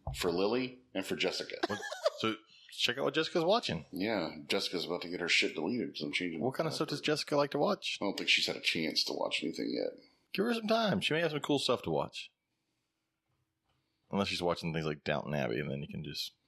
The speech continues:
Speaker 2: move on.
Speaker 1: Mm.
Speaker 2: So, <laughs> while Robert figures out his life over there, uh,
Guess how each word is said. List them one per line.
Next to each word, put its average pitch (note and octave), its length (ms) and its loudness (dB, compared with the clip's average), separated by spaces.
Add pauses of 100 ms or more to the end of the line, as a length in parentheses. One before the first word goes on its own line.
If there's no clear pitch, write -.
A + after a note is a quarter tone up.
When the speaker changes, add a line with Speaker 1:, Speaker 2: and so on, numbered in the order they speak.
(140)
Speaker 2:
move C#2+ 140 -4
on. B1 220 -4
Speaker 1:
Mm. A1 260 -4 (1500)
Speaker 2:
So, - 260 0 (580)
<laughs> B2+ 100 0 (160)
while A2+ 320 4 (320)
Robert A2+ 280 4
figures F#2 280 4
out E2 120 6
his E2 140 -4
life D#2 240 2
over D2 180 -2
there, G#2 300 4 (800)
uh, D#2+ 400 4